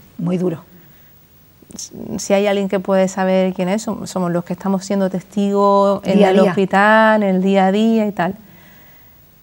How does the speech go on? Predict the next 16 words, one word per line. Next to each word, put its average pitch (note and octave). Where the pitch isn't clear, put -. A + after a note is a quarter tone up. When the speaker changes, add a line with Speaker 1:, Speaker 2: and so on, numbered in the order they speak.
Speaker 2:
Pero A3+
a G3+
pesar B3
de E4
que C#4
es B3
difícil A#3
y G3+
es G3
muy F#3+
duro, B3
atender G#3
al A#3+
mensaje G3+
que G3+
trae, C4